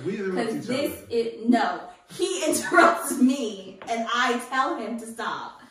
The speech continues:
Speaker 2: But this is real life. This is not censored. This is not edited. This is it.
Speaker 1: I,
Speaker 2: All right.
Speaker 1: I don't have time to edit.
Speaker 2: So back to the story. The way it actually happened. <laughs> Achilles goes to the bathroom.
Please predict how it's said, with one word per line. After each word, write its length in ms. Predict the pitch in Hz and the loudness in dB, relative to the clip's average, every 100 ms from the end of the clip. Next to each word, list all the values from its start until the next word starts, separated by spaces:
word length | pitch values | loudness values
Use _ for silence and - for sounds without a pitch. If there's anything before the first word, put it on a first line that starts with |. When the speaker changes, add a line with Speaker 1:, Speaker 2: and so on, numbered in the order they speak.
| - - 311 - | -20 -16 -14 -2
Speaker 2:
But 200 | 247 233 | -2 0
this 320 | 330 392 - | -2 -2 -4
is 320 | 277 269 233 226 | -4 -6 -6 -6
real 320 | 214 214 202 | -4 -4 -4
life. 380 | 185 - - - 202 | -6 -6 -10 -14 -10
This 220 | 208 247 | -8 -8
is 120 | 220 | -8
not 300 | 208 196 - | -8 -8 -12
censored. 420 | 247 254 262 208 | -6 -6 -4 -8
This 80 | 240 | -10
is 100 | 226 | -12
not 280 | 202 190 - | -10 -10 -10
edited. 400 | 180 165 165 - | -10 -8 -8 -10
This 260 | 208 220 - - | -6 -6 -6 -10
is 400 | 208 180 - - _ _ _ - | -10 -10 -12 -20 _ _ _ -18
it. 360 | 180 - - - _ - - | -18 -18 -20 -20 _ -20 -14
Speaker 1:
I, 60 | - | -6
Speaker 2:
All 100 | 220 | -4
right. 140 | 175 | -4
Speaker 1:
I 40 | |
don't 140 | 151 120 | -4 -6
have 220 | 107 - | -8 -12
time 200 | 104 98 | -16 -16
to 60 | 90 - | -18 -20
edit. 320 | - - - | -20 -20 -14
Speaker 2:
So 240 | - 226 208 | -6 -4 -4
back 420 | - 254 - - | -2 -2 -4 -10
to 80 | 302 | -6
the 60 | 240 | -6
story. 480 | 233 208 196 - - - _ _ _ _ _ _ _ _ _ | -4 -6 -8 -12 -16 -20 _ _ _ _ _ _ _ _ _
The 160 | 233 | -2
way 300 | 226 220 208 | 0 2 2
it 60 | 196 214 | 0 -2
actually 300 | 226 202 190 | -4 -6 -6
happened. 680 | - - - - 180 - - | -6 -6 -6 -2 -2 -4 -8
<laughs> 1200 | 440 - - - _ _ _ _ _ _ _ _ | -10 -10 -20 -20 _ _ _ _ _ _ _ _
Achilles 420 | 220 214 330 320 - | -8 0 2 0 -2
goes 160 | 262 240 | -4 -2
to 60 | |
the 60 | 220 | -6
bathroom. 640 | 160 - 185 185 180 | -8 -8 -8 -8 -10